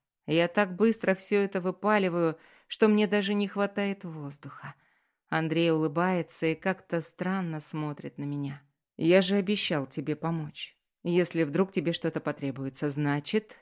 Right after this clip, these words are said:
я помогу". Он поднимается с места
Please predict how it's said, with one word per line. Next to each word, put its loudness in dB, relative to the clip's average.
я -6
помогу". -2
Он 2
поднимается -2
с -10
места 0